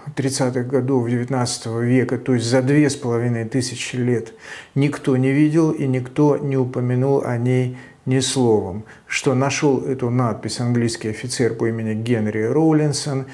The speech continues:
и, э, сам же лично ее расшифровал и перевел. И сразу после этого Королевское азиатское общество в Лондоне выдало заключение, что надпись эта подлинная и относится она к шестому веку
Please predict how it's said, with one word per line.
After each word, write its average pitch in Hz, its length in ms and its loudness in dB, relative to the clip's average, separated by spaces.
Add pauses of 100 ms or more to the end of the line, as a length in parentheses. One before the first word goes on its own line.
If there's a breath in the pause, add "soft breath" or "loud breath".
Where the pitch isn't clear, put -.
(300 loud breath)
и, 151 440 4 (280)
э, 117 320 -4
сам 143 320 0
же 110 160 -4
лично 117 500 -4 (180)
ее 117 500 -2 (280 loud breath)
расшифровал 113 760 0
и 117 120 -4
перевел. 95 520 -6 (120)
И 165 140 4
сразу 139 340 2
после 143 380 0
этого 160 220 2
Королевское 127 680 0
азиатское 113 580 0
общество - 440 -2
в 135 100 0
Лондоне 151 400 2
выдало 120 400 2
заключение, 110 760 -4
что 107 400 2 (300 loud breath)
надпись 123 480 -2
эта 98 480 -6 (180)
подлинная 147 680 2
и - 180 -2
относится 117 560 -2
она 113 160 -4
к 123 80 -8
шестому 131 540 -2
веку 123 400 -2